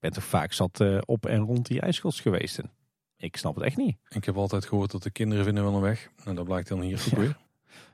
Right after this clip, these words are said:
Speaker 1: Wat trouwens wel nog echt een aandachtspuntje is en blijft bij, eh, Fabula, en nog veel gevaarlijker, denk ik, is die, eh, die leeuwenrots met de stokstaartjes erop.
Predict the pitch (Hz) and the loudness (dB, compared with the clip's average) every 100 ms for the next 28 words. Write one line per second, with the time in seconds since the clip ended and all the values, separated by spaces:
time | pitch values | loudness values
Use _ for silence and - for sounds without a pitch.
0 | - 113 - 123 110 165 214 160 - 156 | -2 0 6 6 8 6 4 2 2 2
1 | 160 160 - 160 147 147 143 - 160 165 | 2 2 4 2 4 2 2 0 2 2
2 | - 131 117 123 147 - - 135 131 127 | 4 4 6 6 4 0 0 2 2 4
3 | - 127 113 117 139 135 113 - 110 - | 6 6 6 4 4 2 -2 0 0 4
4 | 120 95 92 165 143 - 90 85 95 107 | 4 6 4 4 2 2 2 2 0 0
5 | 110 - 92 92 87 87 - - - - | 0 2 4 4 4 0 -4 -20 -20 -8
6 | - 101 139 165 92 92 - 120 107 190 | 2 6 6 6 4 2 0 -2 0 -4
7 | - 113 90 - 90 135 | 0 0 0 0 0 -2